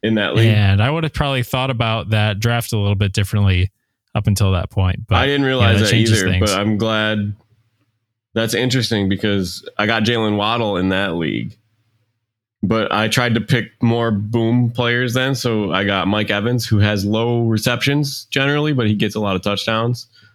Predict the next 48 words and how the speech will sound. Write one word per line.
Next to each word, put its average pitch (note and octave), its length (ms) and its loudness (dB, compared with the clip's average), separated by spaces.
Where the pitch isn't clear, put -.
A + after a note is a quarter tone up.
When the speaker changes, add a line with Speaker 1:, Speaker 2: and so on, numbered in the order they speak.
Speaker 1:
Um, F#2 300 0
same A2 280 -2
thing A2 240 2
Speaker 2:
Yeah. G2+ 100 4
Speaker 1:
with G2+ 400 -2
Allen G#2 360 0
Lazard. G2+ 480 0
He's A2+ 200 0
not G2+ 200 0
really G2 260 0
a, F2 200 -2
a G2+ 80 0
numbers G#2+ 600 0
giant, G#2+ 540 -2
but G2 140 0
he G#2 120 0
does F#2 280 -2
score F#2+ 340 -4
and F2+ 240 -2
picks - 200 -4
up E2 140 -4
chunk G2 220 -4
plays. E2+ 220 -2
And A2 100 2
I A#2+ 60 2
had D3 240 2
to D#3+ 60 2
get C3+ 200 0
one A#2+ 300 0
Bill. G2+ 340 -2
I G2+ 80 -2
had A2 120 2
to A2 80 2
get G#2 120 0
Isaiah G2+ 280 0
McKenzie, F#2+ 380 -2
the E2+ 80 -4
face F2+ 260 -4
of F2 80 -6
the - 60 -14
franchise. F2+ 460 -6
So F#2+ 100 -4
I'm F#2 100 -2
glad F2+ 160 -2
I F2 80 -2
scooped F2 320 -8
him D#2 100 -6
up. D2+ 140 -12